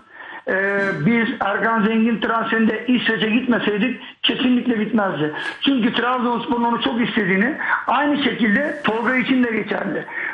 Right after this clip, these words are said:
Tolga'yı bir Arsenal'dan teklif var, Milan'dan teklif var diyerek bu çocuk Avrupa'ya bakıp bizi tercih ediyorsa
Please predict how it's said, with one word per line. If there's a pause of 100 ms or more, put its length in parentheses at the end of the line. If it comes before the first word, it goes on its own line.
(140)
Tolga'yı
bir (340)
Arsenal'dan
teklif
var, (340)
Milan'dan
teklif
var (420)
diyerek (300)
bu
çocuk
Avrupa'ya
bakıp
bizi
tercih
ediyorsa